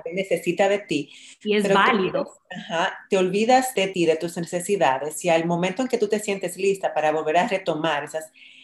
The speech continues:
Speaker 1: esas cosas que te gustas y que disfrutas, para ayudarte a, a volver a conectarte con esa persona que eres tú individualmente,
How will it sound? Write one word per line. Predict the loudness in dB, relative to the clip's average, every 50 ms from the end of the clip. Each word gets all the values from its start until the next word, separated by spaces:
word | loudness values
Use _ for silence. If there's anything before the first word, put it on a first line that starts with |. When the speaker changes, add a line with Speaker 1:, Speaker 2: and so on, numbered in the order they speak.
| -20 _ _
Speaker 1:
esas | -2 0 2 0 0
cosas | 0 0 0 0 -2 -2
que | -4 -4
te | -2 -2 0
gustas | 0 0 0 0 -2 -6 -8 -10 -10
y | -6
que | -4 -4
disfrutas, | -2 -2 -4 -6 -8 -6 -6 -6 -6 -6 -6 -6 -8 -8 -8 -14 _ _ _ _ _ _ _ _ _ _
para | 0 2 2 2
ayudarte | 2 2 0 0 0 2 4 4 4 2 0 -2 -2 0 2
a, | 2 0 -2 -6 -14 -18 -12 -6
a | -4 -2
volver | -2 -2 -2 0 0 2
a | 2 2
conectarte | 0 -2 -4 -4 -4 -2 0 2 2 2 2 0 -2 -6 -6
con | -6 -6 -4 -4
esa | -4 -4 -6 -4 -2 0 2 2 0 0 -2
persona | -4 -4 -4 -6 -4 -4 -2 -2 -2 -4 -6 -8
que | -6 -4
eres | -2 -2 -4 -6 -8 -8
tú | -6 -6 -6
individualmente, | -6 -6 -6 -6 -6 -4 -2 -2 -2 -2 -2 -4 -6 -8 -10 -12 -16 -16 -16